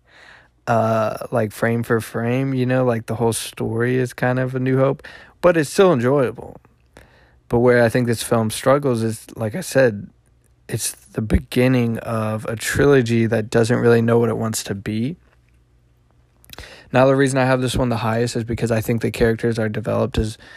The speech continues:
as good as possible for, for this trilogy in this film. Um, I was really interested to see what they were gonna do with Finn. I thought he was gonna turn out to be a Jedi, and then they kinda just put him in the background for the other two films, which I was confused about.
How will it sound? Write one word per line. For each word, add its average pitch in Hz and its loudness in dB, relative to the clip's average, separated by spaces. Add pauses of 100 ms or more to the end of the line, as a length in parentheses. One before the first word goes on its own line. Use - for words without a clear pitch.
(540)
as 120 -2
good 113 4
as 107 -2
possible 117 2
for, 123 0
for - -6
this - -4 (100)
trilogy 143 0
in 131 2
this 123 0
film. 139 0 (520)
Um, 113 -2 (200)
I 123 0
was 113 0
really 123 6
interested 123 0
to 117 0
see 127 2
what 123 2
they 117 4
were 113 2
gonna 117 2
do 113 0
with 104 -4
Finn. 113 -4
I 117 -2
thought 110 -4
he 110 -4 (380)
was 117 -6
gonna 113 -2
turn 117 -2
out 113 -2
to 117 -10
be 113 -4
a 110 -4
Jedi, 117 0
and 113 -2
then 110 -4
they 107 -6
kinda 113 -6
just 107 -12 (840)
put 117 2
him 117 2
in 113 2
the 113 2
background 113 0
for 131 -2
the 127 2
other 131 0
two 127 -4
films, 135 -2
which 120 -2
I 123 4
was 123 0
confused 127 0
about. 139 2